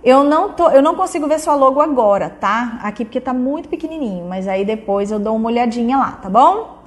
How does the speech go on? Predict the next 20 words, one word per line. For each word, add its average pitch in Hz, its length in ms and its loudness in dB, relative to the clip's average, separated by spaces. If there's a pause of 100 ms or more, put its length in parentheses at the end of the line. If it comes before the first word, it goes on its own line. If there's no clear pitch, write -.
(540)
Ó, 247 600 4
então 285 680 -2
é 247 140 -4
isso 269 340 -6
aí, 247 140 -4
sobrenome, 240 720 -4
gente. 190 500 -6
Tomem 202 340 -6
cuidado, 190 720 -2
tá? 214 480 -2 (500)
É, 226 760 4
a 240 120 4
dica 285 520 0
número 302 640 0
se-, 254 460 -4
ah, 269 200 4
Eles-, 302 440 0
Alessandra, 240 760 -2
desculpa, 220 580 -6
Alessandra. 180 840 -6